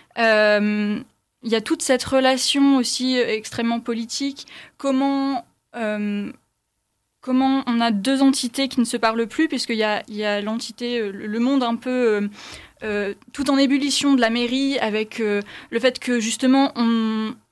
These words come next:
on ne demande pas, en fait, aux, aux, aux politiques de penser, on leur demande d'agir.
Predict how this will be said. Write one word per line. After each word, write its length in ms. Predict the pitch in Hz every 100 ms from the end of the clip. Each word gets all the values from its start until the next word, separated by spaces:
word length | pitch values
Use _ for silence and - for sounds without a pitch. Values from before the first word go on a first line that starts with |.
| _
on 100 | -
ne 60 | 240
demande 300 | 247 254 247
pas, 240 | 302 302 -
en 80 | 214
fait, 220 | 240 240
aux, 60 | 226
aux, 640 | 214 208 - 214 - -
aux 40 | 202
politiques 420 | 240 226 247 240
de 100 | 233
penser, 340 | 233 226 233
on 80 | 214
leur 120 | 214
demande 260 | 214 226 226
d'agir. 440 | 233 214 202 196